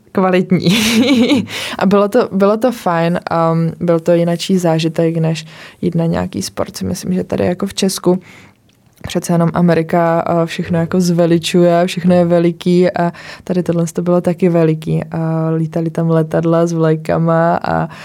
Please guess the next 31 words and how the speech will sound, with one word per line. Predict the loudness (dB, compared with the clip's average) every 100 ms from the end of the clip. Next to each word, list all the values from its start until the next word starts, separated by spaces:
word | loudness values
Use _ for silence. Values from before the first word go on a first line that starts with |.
| -20 -14
a | -6 -4 0
byla | 0 -2
jsem | -2 -2
jako | -2 0
malý | 0 2 4 4 2
dítě | 0 0 0
na | 2
hřišti | 2 2 0 0 -2
trošku, | 2 0 -2 -10
který | -6 -2 0
pořádně | 0 0 2 2 4
neví, | 4 4 2
kde, | 2 2 0
co, | 0 0
kam. | 0 0 0 -2 -6 -18 -20 -20 -20 -6
A, | -2 0 0
a | 0 -2
nebylo | 2 0
to | 2 2
jenom | 2 2 0 -2 -6 -8
o | -4
tom | 0 0
fotbalu, | 2 0 2 2 2
bylo | 2 0
to | 0 -4 -4 -8
o | -6
tom | -2 -2 -4
celým | -4 -2 0 0
zážitku | 0 0 0 -4 -6 -4
okolo, | -4 -4 -4 -2
no. | -4